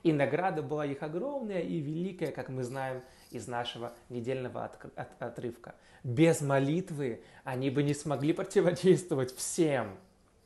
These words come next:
Но нету такого сильного, вот такой вот личности, которая может против всех пойти, ну не бывает. Молитва дала им силу, и они выстояли в этом испытании.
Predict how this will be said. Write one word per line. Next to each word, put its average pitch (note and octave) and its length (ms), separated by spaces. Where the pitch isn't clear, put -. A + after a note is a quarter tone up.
Но C#3+ 140
нету E3+ 260
такого C#3 380
сильного, C3+ 560
вот C3+ 180
такой D3 240
вот C#3 180
личности, E3 540
которая C3+ 480
может C3 380
против C#3+ 380
всех - 500
пойти, B2 420
ну A#2+ 140
не B2+ 100
бывает. C3 540
Молитва C#3 640
дала C3+ 300
им C3 140
силу, E3+ 600
и C3+ 120
они C3 200
выстояли E3+ 460
в B2 60
этом B2 260
испытании. G2+ 520